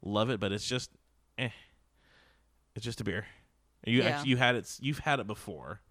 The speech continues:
Speaker 1: I don't, I think 'cause we, I had, I checked it in somewhere, but I believe you were with me.
Speaker 2: Okay. It sounds familiar, but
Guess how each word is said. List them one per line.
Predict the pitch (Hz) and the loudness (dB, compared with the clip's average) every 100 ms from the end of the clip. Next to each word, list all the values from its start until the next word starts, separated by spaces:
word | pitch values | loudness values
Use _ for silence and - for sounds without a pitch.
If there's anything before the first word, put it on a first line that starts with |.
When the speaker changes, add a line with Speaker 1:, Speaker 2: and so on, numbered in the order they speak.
| - _ - | -20 _ -12
Speaker 1:
I | - | -2
don't, | 107 67 | -2 -2
I | 101 | -6
think | 110 | -2
'cause | 123 | -2
we, | 117 120 117 113 _ _ _ _ - _ _ _ - | 0 -2 -2 -4 _ _ _ _ -20 _ _ _ -8
I | 107 | -4
had, | 123 151 | 4 4
I | 139 120 | 6 4
checked | 113 180 - | 4 2 2
it | |
in | 151 156 | 2 2
somewhere, | - 113 104 90 85 95 - - _ _ _ _ _ _ _ _ _ _ | 2 0 0 -4 -6 -10 -16 -20 _ _ _ _ _ _ _ _ _ _
but | - 104 | -2 0
I | 101 | 2
believe | 107 123 123 | 2 2 4
you | 113 | 2
were | 104 | 2
with | 90 - | -4 -6
me. | - 104 - - - - | -12 -14 -18 -20 -18 -10
Speaker 2:
Okay. | 156 151 143 - _ _ _ _ _ _ _ - | -10 -8 -12 -14 _ _ _ _ _ _ _ 6
It | 214 | 6
sounds | 202 262 240 - | 8 6 6 4
familiar, | 190 156 139 135 | 6 8 6 4
but | 147 139 139 | 4 2 0